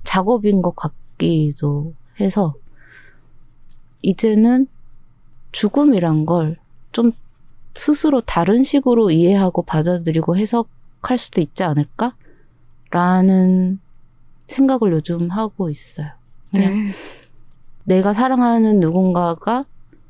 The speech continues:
Speaker 1: 이 세상에서 사라지는 일이라고 뭐 정의할 수도 있지만, 그것 말고 죽음을 다르게 이해하고 싶다라는 생각을 요즘 많이 하고 있어서,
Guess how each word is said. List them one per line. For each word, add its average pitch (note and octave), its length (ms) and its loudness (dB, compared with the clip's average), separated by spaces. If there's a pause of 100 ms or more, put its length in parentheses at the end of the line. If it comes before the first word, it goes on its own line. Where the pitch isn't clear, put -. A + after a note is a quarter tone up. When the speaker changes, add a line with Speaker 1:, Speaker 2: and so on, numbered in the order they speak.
(320)
Speaker 1:
이 G3+ 80 2
세상에서 A3 420 2
사라지는 G3 760 0 (120)
일이라고 F#3 1160 0
뭐 D#3 320 -2 (540)
정의할 G#3+ 360 2
수도 - 220 -4
있지만, E3+ 500 -2 (140)
그것 G3+ 280 0
말고 D#3 600 0 (420)
죽음을 A#3+ 640 2
다르게 G#3 840 0
이해하고 F3+ 460 2
싶다라는 - 1800 -4
생각을 G3 500 0
요즘 D#3+ 260 -2
많이 D#3+ 400 0
하고 G3+ 440 0
있어서, D#3 560 -6